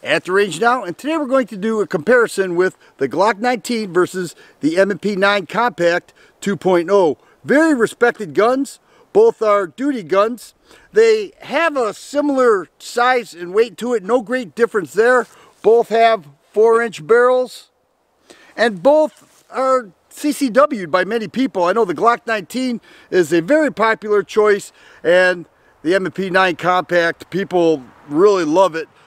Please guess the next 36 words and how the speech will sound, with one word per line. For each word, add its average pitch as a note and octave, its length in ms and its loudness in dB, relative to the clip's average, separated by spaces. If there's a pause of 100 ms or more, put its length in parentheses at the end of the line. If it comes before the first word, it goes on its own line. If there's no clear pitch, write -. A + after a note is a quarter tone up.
So F#3+ 300 -4
this B3+ 240 -6
will F4 60 -4
be D4+ 160 -2
a B3+ 80 4
good A#3 280 -2
one. F3 280 -10 (1080)
Not C4+ 300 0
a D#4 40 -2
great D4+ 340 -4
size C#4 680 -2 (100)
and G3 220 -4
weight A#3 300 -2
difference B3+ 400 -2
between A#3+ 420 -6
the A#3 100 -6
two, B3 400 0 (360)
but G3 160 0
there G3+ 160 0
are A#3+ 480 0 (100)
some G3 300 -2
ergo C4 320 0
differences B3+ 720 -2
as F3 200 -2
well A#3 280 2
as A3+ 320 0 (360)
what F#3+ 260 0
they G3 140 -4
offer. F3+ 460 -4 (1000)
The G#3+ 140 0
Glock, C4 480 0 (520)
typically C#4 380 -4
more C4+ 200 4
expensive, C4+ 680 -4
right A#3+ 180 4
around B3 460 0